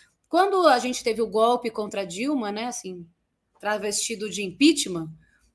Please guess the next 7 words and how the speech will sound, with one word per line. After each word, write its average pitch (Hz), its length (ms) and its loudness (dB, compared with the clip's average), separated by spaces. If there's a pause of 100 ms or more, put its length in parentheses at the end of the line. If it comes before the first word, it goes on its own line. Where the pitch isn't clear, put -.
(120)
Bolsonaro 277 800 4 (380)
fez 339 220 -2
uma 254 760 2
apologia 277 1200 0 (100)
a 403 60 0
um 311 100 2
torturador, 311 760 0